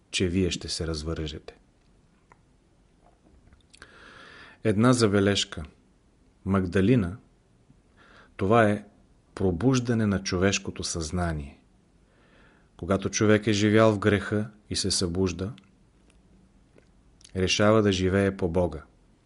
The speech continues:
И всеки може да бъде Магдалина. В момента, когато ние съзнаем, че сме живели в греха,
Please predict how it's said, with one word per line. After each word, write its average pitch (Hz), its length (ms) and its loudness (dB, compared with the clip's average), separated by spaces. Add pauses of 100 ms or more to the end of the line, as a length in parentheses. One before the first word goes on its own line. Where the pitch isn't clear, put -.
(1900)
И 117 100 2
всеки 135 340 6
може 127 300 6
да 110 120 6
бъде 107 260 6
Магдалина. 95 680 0 (360)
В - 60 -6
момента, 113 460 4
когато 110 380 2
ние 107 220 4
съзнаем, 101 640 2
че 98 140 -4
сме 95 200 -2
живели 95 440 2
в 90 80 -4
греха, 92 380 -4